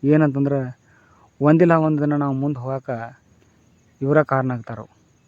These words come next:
ಅದು ಹೆಂಗಂತಂದ್ರೆ, ಬಿಲ್ಲ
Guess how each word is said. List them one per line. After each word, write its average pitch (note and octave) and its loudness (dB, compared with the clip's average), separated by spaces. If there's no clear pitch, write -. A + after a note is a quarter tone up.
ಅದು C3 -4
ಹೆಂಗಂತಂದ್ರೆ, D3 -2
ಬಿಲ್ಲ F#3 6